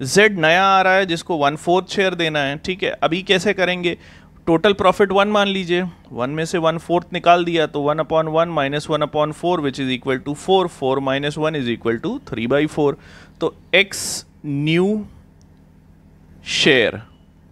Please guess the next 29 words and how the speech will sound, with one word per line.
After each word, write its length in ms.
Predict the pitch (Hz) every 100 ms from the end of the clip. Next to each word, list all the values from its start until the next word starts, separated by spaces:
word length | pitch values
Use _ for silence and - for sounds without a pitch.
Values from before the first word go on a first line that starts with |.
| _ _ _ _ _ - - -
कैसे 240 | 139 139
निकलेगा 420 | 185 175 175 165 160
भाई? 260 | 165 170 - - - -
पुराना 380 | 165 160 180 190
क्या 200 | 185 139
है? 240 | 120 -
three 260 | 165 175 190
by 160 | 170 175 -
five 340 | 160 175 226 196 - 156
into 540 | 156 165 - 277 320 320 _ _ - - - -
three 180 | - -
by 180 | 71 110 -
four, 220 | 202 208 - - _ _
कितना 300 | 175 - 185
आ 80 | 160
जाएगा? 460 | 127 107 101 71 120
नाइन 460 | 117 120 123 156 180
by 120 | 170 175
ट्वेंटी। 520 | 185 185 185 226 226 -
ये 280 | 170 165 170
X 60 | -
का 120 | 185
नया 320 | 156 139 117
आ 40 |
गया। 200 | 107 107
Y 280 | 113 117 131
is 280 | 170 180 139
new 320 | 143 151 180
share, 440 | 180 180 170 185